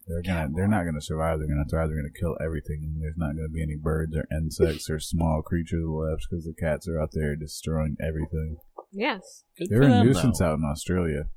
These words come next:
Speaker 3: Yeah.
Speaker 1: Yeah, but, like, feral cats, not, like, house cats that you can pet. Like,
Speaker 3: Yeah,
Speaker 1: feral
Speaker 3: these are
Speaker 1: fucking
Speaker 3: mean.
Speaker 1: outside cats.
Speaker 3: Yeah.
Speaker 1: <laughs>
Speaker 3: run up on you block cats.
Speaker 1: Yeah. They don't play,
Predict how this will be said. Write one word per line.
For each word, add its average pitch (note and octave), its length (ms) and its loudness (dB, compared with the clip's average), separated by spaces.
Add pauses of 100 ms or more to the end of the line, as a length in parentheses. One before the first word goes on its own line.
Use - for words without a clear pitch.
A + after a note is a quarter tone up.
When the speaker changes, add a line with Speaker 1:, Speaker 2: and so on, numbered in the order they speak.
(960)
Speaker 3:
Yeah. C#2+ 440 -6
Speaker 1:
Yeah, F#2 180 6
but, C#2+ 240 -2
like, D#2 280 -2
feral F#2+ 280 4
cats, - 380 -4
not, E2 200 -4
like, D#2 220 -6 (540)
house E2+ 260 2
cats D2 300 2
that C#2 100 2
you C#2+ 100 2
can C2+ 160 2
pet. - 320 4
Like, - 200 -2
Speaker 3:
Yeah, - 60 0
Speaker 1:
feral E2 300 4
Speaker 3:
these E2 120 0
are E2+ 80 6
Speaker 1:
fucking E2+ 140 0
Speaker 3:
mean. F#2 120 0
Speaker 1:
outside E2 540 2
cats. - 600 2
Speaker 3:
Yeah. C#2+ 280 0
Speaker 1:
<laughs> - 60 -10 (880)
Speaker 3:
run F#2 240 0
up F2+ 160 -2
on F2 180 -2
you D#2 120 -12
block F2 380 -2
cats. - 800 -8 (160)
Speaker 1:
Yeah. - 260 -6 (1700)
They D2 60 -8
don't D2 200 -6
play, C#2 220 -6